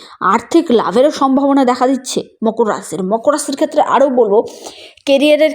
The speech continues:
ক্ষেত্রে সফলতা, সাকসেস কিন্তু গাঢ় প্রবলভাবে রয়েছে। ধর্মীয় কর্মকাণ্ডে বা ধর্মীয় কাজগুলিতে আপনাদের কিন্তু অংশগ্রহণ বাড়তে চলেছে। বাড়িতে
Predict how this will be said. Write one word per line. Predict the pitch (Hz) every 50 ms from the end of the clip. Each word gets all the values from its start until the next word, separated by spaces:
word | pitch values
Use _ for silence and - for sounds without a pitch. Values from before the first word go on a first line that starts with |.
| 311
ক্ষেত্রে | - 269 233 - 285 277 277 285 285 -
সফলতা, | - 214 190 - 262 262 247 277 277 269 -
সাকসেস | 214 - - - 277 269 - -
কিন্তু | 285 269 254 - 285 277 269 277 - - - - - _ 214 -
গাঢ় | 180 190 226 262 247 214
প্রবলভাবে | 240 240 247 269 285 269 269 294 277 294 269 269
রয়েছে। | 262 233 226 233 - 147 175 190 - 208
ধর্মীয় | 233 285 294 277 277 294 302 294 294 285
কর্মকাণ্ডে | 202 208 240 247 262 262 269 269 254 254 262 254
বা | 247 226 233
ধর্মীয় | 220 220 240 247 269 247 247 -
কাজগুলিতে | 196 220 220 233 226 247 262 - - - - -
আপনাদের | 202 - 240 240 247 240 262
কিন্তু | 240 233 - - -
অংশগ্রহণ | 254 262 254 - - 254 247 262 269 277 254 240 202 190
বাড়তে | 190 202 196 - 254 247 247
চলেছে। | 214 180 185 - - - - - - - - - - - 185 190
বাড়িতে | 196 214 240 233